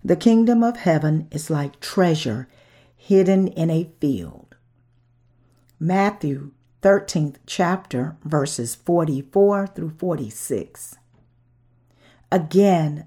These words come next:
the kingdom of heaven is like treasure hidden in a field,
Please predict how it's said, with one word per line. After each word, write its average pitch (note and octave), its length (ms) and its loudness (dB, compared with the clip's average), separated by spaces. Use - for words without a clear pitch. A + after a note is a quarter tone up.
the G3 120 -4
kingdom B3+ 500 4
of C4 140 0
heaven E3 500 0
is D#3+ 180 -10
like D#3+ 240 -4
treasure D#3 640 -2
hidden A#3 420 2
in G3 180 0
a F#3 240 0
field, C3+ 540 -4